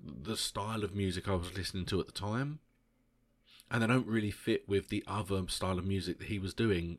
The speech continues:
really, on this disc or the first disc. So, you know, it's, it's fine. They're there. But then you got the second song, which I listen to a lot. And honestly,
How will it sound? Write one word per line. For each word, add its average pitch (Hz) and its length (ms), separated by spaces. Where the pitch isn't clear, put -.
really, 92 480
on 95 220
this - 400
disc - 400
or 95 220
the 78 100
first 95 420
disc. - 320
So, 82 400
you 175 160
know, 78 220
it's, - 240
it's 190 180
fine. 139 480
They're 139 140
there. 110 400
But 113 80
then 156 120
you 202 60
got 196 140
the 135 80
second 139 380
song, 73 340
which 98 200
I 101 80
listen 95 280
to 92 180
a 90 40
lot. - 480
And 101 160
honestly, 87 680